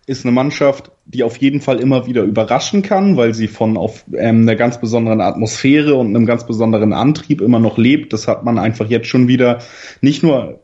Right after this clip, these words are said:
ähm, in der Qualifikation für die Champions League gegen Salzburg, sondern auch im letzten Jahr noch, äh, gesehen, als sie auch in der Euroleague zumindest das Sechzehntelfinale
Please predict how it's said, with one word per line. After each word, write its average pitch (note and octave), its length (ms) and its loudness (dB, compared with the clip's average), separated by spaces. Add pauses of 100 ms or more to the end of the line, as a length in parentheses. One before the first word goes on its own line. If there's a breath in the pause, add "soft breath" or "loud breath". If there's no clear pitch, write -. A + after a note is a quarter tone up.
ähm, A2 340 2
in A2 160 2
der G#2+ 200 2 (340)
Qualifikation D3 720 0
für D3+ 100 -4
die C#3 120 -10
Champions C3+ 320 -4
League A#2 140 -4
gegen A#2 140 0
Salzburg, C3 440 0
sondern A#2+ 260 0
auch G#2+ 160 0
im G#2+ 80 0
letzten C#3 320 -4
Jahr B2+ 160 0
noch, B2 300 -2 (380 soft breath)
äh, A#2 180 0
gesehen, A#2+ 320 2
als A2+ 240 0
sie - 80 0
auch G#2+ 160 2
in A2+ 80 2
der F#2+ 100 2
Euroleague C3 460 2
zumindest B2+ 440 2
das A2+ 120 -2
Sechzehntelfinale A#2 1040 0